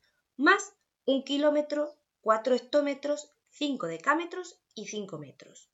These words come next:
Primero sumamos los metros. Seis metros más cinco metros es igual a once metros. Los once metros es igual a diez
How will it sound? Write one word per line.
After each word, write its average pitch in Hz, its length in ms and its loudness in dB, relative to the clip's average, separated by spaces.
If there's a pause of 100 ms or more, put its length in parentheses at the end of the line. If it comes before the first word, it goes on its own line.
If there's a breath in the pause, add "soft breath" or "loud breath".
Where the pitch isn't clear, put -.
(460)
Primero 349 400 4
sumamos 269 420 0
los 180 160 0
metros. - 520 -10
Seis 170 300 0
metros 320 520 0 (220 soft breath)
más 277 360 4
cinco 202 340 -6
metros 196 460 -2
es 185 160 -8
igual 226 320 4
a 165 140 2
once 160 300 -10
metros. - 460 -20 (400 soft breath)
Los 180 120 -4
once 302 240 0
metros 330 400 0
es 233 180 4
igual 262 300 6
a - 200 -4
diez 269 320 6